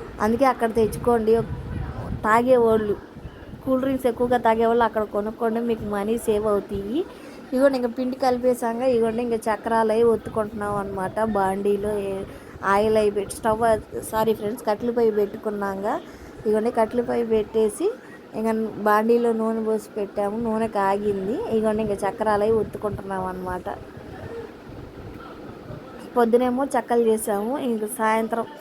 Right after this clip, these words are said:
ఏమో చక్రాలు చేస్తున్నాం అనమాట.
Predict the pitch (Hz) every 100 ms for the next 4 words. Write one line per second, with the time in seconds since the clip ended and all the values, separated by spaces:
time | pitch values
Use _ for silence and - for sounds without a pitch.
0 | - - - - 240 240 277 269 233 240
1 | 233 226 214 208 208 208 202 196 190 190
2 | 190 190 214